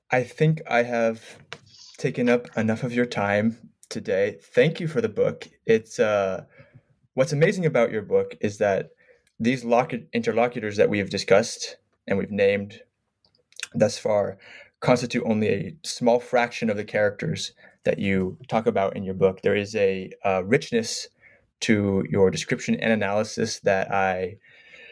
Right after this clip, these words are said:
appreciated while reading, and I highly encourage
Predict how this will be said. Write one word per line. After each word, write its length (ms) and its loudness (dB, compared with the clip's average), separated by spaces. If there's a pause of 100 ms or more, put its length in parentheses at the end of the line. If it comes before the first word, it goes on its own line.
(280)
appreciated 600 -2
while 160 2
reading, 480 -8
and 440 0
I 560 0
highly 320 2
encourage 680 -4